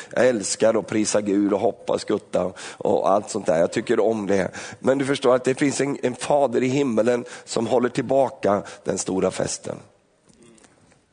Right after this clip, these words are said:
Fadern säger: "Vi kan inte köra loss än, vet du. För hon är inte här än. Vi kan inte,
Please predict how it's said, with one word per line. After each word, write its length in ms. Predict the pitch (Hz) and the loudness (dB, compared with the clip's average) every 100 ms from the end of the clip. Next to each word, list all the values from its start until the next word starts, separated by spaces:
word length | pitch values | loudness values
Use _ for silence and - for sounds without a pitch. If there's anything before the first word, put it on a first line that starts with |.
| _ _ _ _ _ | _ _ _ _ _
Fadern 340 | - 117 117 117 | -2 2 2 2
säger: 280 | - 120 123 | 2 2 2
"Vi 80 | |
kan 220 | 120 117 117 | 2 0 -2
inte 180 | 117 | -2
köra 200 | 123 131 | -2 0
loss 380 | 135 127 113 - | 0 0 0 0
än, 220 | 110 123 | -2 -2
vet 140 | - - | -6 -14
du. 120 | - - _ _ _ _ _ _ _ - | -18 -20 _ _ _ _ _ _ _ -10
För 100 | - | -4
hon 240 | 107 110 | 0 2
är 40 | 101 | 0
inte 180 | 107 | -2
här 240 | 101 107 95 | -2 -2 -4
än. 180 | 90 - - _ _ _ - _ _ _ _ _ _ - _ _ _ _ | -8 -14 -20 _ _ _ -20 _ _ _ _ _ _ -20 _ _ _ _
Vi 100 | 113 | -2
kan 200 | 117 127 | 0 0
inte, 160 | 117 | 0